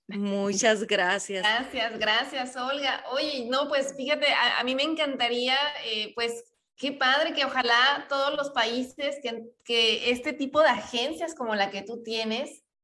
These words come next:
Speaker 2: se propague, porque justamente, fíjate, yo traía una visión de,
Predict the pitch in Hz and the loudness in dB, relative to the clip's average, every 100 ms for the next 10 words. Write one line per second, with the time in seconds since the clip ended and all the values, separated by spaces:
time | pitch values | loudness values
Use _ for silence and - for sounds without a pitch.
0 | _ _ - 233 226 220 220 254 247 254 | _ _ -6 -4 -2 -4 -2 2 4 4
1 | 240 220 - 247 240 247 285 285 330 302 | 0 -6 -8 -8 -6 -6 -6 -4 -2 0
2 | 285 285 311 277 269 262 233 - - _ | 0 -2 -4 -2 -4 -4 -6 -10 -20 _
3 | - 220 269 285 320 - 262 254 247 254 | -6 4 8 8 6 4 2 4 4 4
4 | 269 277 277 247 - 254 254 269 | 2 0 -2 -6 -4 -2 0 0